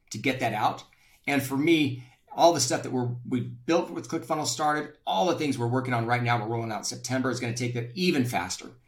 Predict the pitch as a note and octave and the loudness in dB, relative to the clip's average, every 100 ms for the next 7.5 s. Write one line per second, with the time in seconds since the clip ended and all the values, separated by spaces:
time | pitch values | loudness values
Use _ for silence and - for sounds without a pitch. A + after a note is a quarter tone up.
0 | _ - B2+ C3+ C3+ - D#3+ B2+ B2 B2 | _ -6 -2 0 0 2 2 0 2 2
1 | A2+ G#2+ G2 A#2+ A#2 - - - - B2+ | 2 0 -4 -4 -4 -6 -12 -12 -4 4
2 | B2+ B2+ E3 D#3+ B2 A2 - D#3 B3+ - | 4 4 2 2 0 -6 -2 0 -2 -6
3 | - - - - _ E3+ E3 G3 F3+ - | -16 -20 -20 -20 _ 0 2 2 2 0
4 | F3+ F3+ F3 E3 D#3+ D#3 C#3 B2+ B2+ A#2+ | 0 0 -2 -4 -4 -2 -2 0 -2 2
5 | B2+ B2+ - - _ _ _ _ _ D3 | 2 0 -4 -12 _ _ _ _ _ 0
6 | A#2+ - - C3+ D3 - F3+ G3 E3 C#3+ | 0 -4 -2 2 2 2 2 4 4 2
7 | E3 - A3+ - | -2 0 0 -2